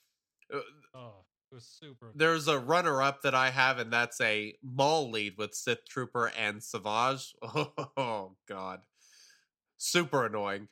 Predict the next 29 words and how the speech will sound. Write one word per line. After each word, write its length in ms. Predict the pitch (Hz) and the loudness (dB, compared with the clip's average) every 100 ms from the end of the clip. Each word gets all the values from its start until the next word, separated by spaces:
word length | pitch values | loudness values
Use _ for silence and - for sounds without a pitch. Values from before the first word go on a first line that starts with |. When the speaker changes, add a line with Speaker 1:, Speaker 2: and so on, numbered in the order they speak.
| _ | _
Speaker 1:
Just 280 | 185 196 156 | 2 4 4
Maul 280 | 175 185 180 | 4 4 2
and 120 | 156 | -4
Speaker 2:
<laughs> 0 | |
Speaker 1:
Savage 420 | 151 151 143 147 | 0 2 2 0
together, 480 | 139 123 123 113 98 - | -2 2 2 2 -4 -4
period, 440 | 147 127 107 90 | 0 0 0 -4
is 280 | 92 92 92 - - | -8 -8 -10 -12 -2
unbelievably 1200 | 143 127 120 120 131 135 131 131 139 135 131 131 - | -2 0 -2 -2 -4 -4 -6 -4 -4 -4 -6 -10 -10
annoying. 420 | 139 135 139 135 - | -4 0 0 -2 -8
And 100 | 113 | -6
then 140 | 117 113 | -6 -6
you 80 | |
throw 260 | 107 135 123 | -4 -2 0
in 120 | 113 | -2
Trooper, 600 | 104 147 143 147 139 135 - _ _ _ _ _ _ _ - | -6 -6 -6 -4 -4 -6 -12 _ _ _ _ _ _ _ -16
just 360 | 98 - - _ _ _ _ _ _ _ _ _ _ _ | -16 -16 -20 _ _ _ _ _ _ _ _ _ _ _
yeah. 260 | 95 87 87 _ _ _ _ - | -12 -10 -10 _ _ _ _ -4
I 40 | |
don't 140 | 107 98 | -4 -4
wanna 140 | 85 | -8
deal 160 | 87 90 | -8 -8
with 100 | 90 | -6
that 140 | 90 | -8
Speaker 2:
Ugh. 20 | |
Speaker 1:
crap. 340 | - 101 95 90 _ _ _ _ _ _ _ _ _ _ _ _ _ _ _ _ _ _ _ _ _ _ 123 | -6 -4 -4 -6 _ _ _ _ _ _ _ _ _ _ _ _ _ _ _ _ _ _ _ _ _ _ -18
Speaker 2:
Neither 400 | 147 175 175 165 | -16 -12 -14 -12
do 180 | 143 | -14
I. 120 | 113 | -16